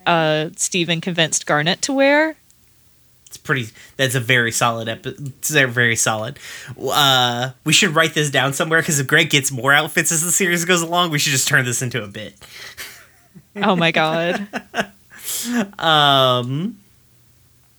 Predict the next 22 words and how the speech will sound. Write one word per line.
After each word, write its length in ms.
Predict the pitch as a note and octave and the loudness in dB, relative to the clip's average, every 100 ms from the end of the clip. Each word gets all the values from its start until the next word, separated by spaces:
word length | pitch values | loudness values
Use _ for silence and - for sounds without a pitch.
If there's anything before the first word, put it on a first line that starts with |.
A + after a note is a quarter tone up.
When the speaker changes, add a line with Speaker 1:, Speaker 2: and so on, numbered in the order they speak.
| _ _ _ - - _ _ _ _ _ - | _ _ _ -20 -20 _ _ _ _ _ -8
Speaker 2:
uh, 720 | B2+ G2+ F2+ C#2+ C#2 A#1 E3 E3+ _ _ _ _ _ _ | -6 -6 -8 -12 -14 -14 -16 -18 _ _ _ _ _ _
but 100 | B2+ | -4
yeah, 240 | A#2 F#2 - | -4 -4 -8
uh, 300 | B2+ A#2 G#2 | -6 -4 -4
G-, 140 | C3+ C3 - C3+ D3 | -8 -14 -14 -10 0
Greg, 460 | D3+ D#3 D3 - | 2 2 0 -10
Greg, 260 | C3+ C#3+ - | -2 -2 0
uh, 180 | E3+ B2+ A2 | 0 -2 2
also 300 | F3+ F3+ F#3 | 2 2 0
we 120 | D#3 | -2
get 200 | D3 D3+ B2+ | -4 -2 0
young 180 | C3 C#3 | 0 0
Greg 360 | D3+ E3+ F3 - | 0 0 0 -6
relatively 560 | D#3+ E3 F3 F#3 E3+ F#3+ | -2 0 0 -2 -2 -2
soon. 400 | - G#3 G#3 A#3 _ _ _ _ _ _ _ _ _ | -2 -2 -4 -8 _ _ _ _ _ _ _ _ _
Like, 520 | - B2 A2+ G#2+ - C3 | -8 -2 -2 -2 -8 -4
so 240 | - B2 | -2 0
that's 260 | A#2+ A#2+ C#3 | 0 0 -2
a 40 | |
good 220 | B2+ B2 | -4 -4
look. 320 | C3 C#3+ - - - _ _ _ _ _ - | -4 -6 -6 -20 -20 _ _ _ _ _ -14
Um, 600 | A2+ G#2 G2 G2 D3 F3+ | -10 -6 -6 -6 -10 -12